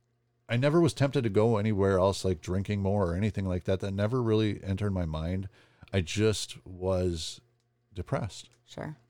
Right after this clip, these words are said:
Speaker 1: And that, that, I guess that's the best way to put it. The post, post-acute withdrawal stuff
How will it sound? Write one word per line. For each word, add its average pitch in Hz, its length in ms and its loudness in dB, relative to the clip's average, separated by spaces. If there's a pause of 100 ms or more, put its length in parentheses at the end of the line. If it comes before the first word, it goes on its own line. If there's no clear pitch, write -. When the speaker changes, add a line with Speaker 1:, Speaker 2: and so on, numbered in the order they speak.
(160)
Speaker 1:
And 104 120 2
that, 117 220 2
that, 123 280 2
I 123 140 0
guess 123 220 -2
that's - 160 -2
the 131 40 0
best 120 240 0
way 127 80 2
to 117 80 0
put 160 220 -2
it. 123 100 -4 (300)
The 107 80 -6
post, 143 260 -2 (640)
post-acute 131 420 -2
withdrawal 120 340 0
stuff 98 360 -2